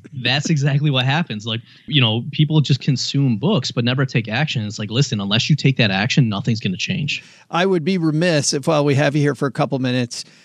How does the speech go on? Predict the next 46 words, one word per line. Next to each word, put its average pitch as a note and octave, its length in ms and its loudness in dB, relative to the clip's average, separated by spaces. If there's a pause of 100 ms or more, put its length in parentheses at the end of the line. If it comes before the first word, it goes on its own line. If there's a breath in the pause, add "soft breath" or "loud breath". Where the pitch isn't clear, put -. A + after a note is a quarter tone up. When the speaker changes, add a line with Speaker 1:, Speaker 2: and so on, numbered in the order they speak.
(160 soft breath)
Speaker 2:
'cause D3+ 160 0
I've D3 120 0
taken C#3+ 280 0
you C3 100 0
guys C3 220 2
on C3+ 100 0
morning C3 260 0
runs C3+ 280 -2
with C3 160 -4
me, C3 260 0
the C3 140 -4
Lifestyle D#3+ 320 0
Builders D#3+ 300 0
podcast. F#3 760 0 (480 soft breath)
You G#3 100 -2
guys A3 220 2
know A3 120 4
nobody G#3 360 2
listens G3 380 0
to - 60 -6
the E3+ 80 2
show. E3 520 2
Tell G#3+ 260 0
us B3 100 0
something G#3 420 0
that's E3 160 -2
coming F3+ 360 0
up E3 180 -2
on D#3 120 0
the D3 80 0
show D#3 260 2
that C#3+ 120 -4
you D3 100 0
haven't D3+ 240 0
told C#3+ 180 0
anybody C3+ 340 0
else B2 220 -2
yet. A2+ 160 -2 (540 soft breath)
You F#3 140 2
know, A2+ 220 -2
you E3 140 0
can A3 140 2
give D#3 160 0
stuff - 180 2
away A#2+ 200 2
here. A#2 200 -2